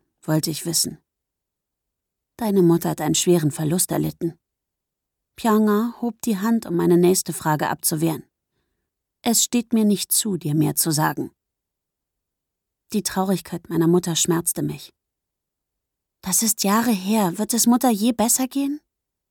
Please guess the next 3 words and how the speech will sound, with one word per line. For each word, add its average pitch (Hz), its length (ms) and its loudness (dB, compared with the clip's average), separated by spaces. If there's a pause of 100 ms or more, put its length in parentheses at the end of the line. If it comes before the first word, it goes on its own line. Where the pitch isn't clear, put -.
(1080)
Pyongyang 185 500 2
schwieg 202 320 -2
kurz. - 460 -12